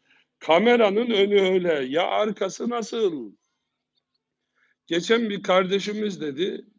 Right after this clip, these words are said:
oraya gelen kız çocuklarının annelerini davet ettiler.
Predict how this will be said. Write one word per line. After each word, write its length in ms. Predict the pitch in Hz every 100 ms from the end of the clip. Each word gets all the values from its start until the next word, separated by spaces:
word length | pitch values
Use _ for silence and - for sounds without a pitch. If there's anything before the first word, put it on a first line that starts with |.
| _ _ _ _ _
oraya 440 | 165 208 233 208 156 143 - _ -
gelen 420 | 170 190 196 180
kız 280 | 196 220 -
çocuklarının 720 | 180 160 143 170 160 151 139
annelerini 760 | 165 196 226 196 151 143 139 131
davet 380 | 135 131 127 131
ettiler. 580 | 127 _ 139 175 196